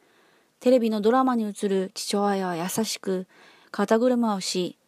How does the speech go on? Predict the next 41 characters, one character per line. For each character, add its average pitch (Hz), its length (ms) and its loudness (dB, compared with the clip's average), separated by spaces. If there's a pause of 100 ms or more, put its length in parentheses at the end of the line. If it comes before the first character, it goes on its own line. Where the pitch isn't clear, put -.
(180)
運 220 200 4
動 240 140 4
会 214 200 0
に 190 100 -4
は 175 280 -2 (280)
ビ 190 80 -4
デ 214 140 8
オ 247 60 2
カ 277 140 0
メ 277 120 2
ラ 262 120 4
を 214 60 0
持 202 120 -4
っ - 20 -12
て - 320 -2 (120)
応 202 160 6
援 254 100 6
に 247 80 -4
駆 220 260 -4
け - 40 -20
つ - 40 -12
け 220 120 -2
ま 214 180 -2
す。 - 160 -12 (1300)
と 214 120 -4
こ 262 120 4
ろ 247 80 4
が、 196 300 2 (360)
現 226 180 4
実 240 240 0
を 247 60 4
見 247 120 2
る 226 100 0
と、 185 320 -2 (320)
私 220 280 0
の 233 80 2
父 - 260 -2
は 190 60 2
厳 202 280 -2
し - 120 -6
く、 175 280 -4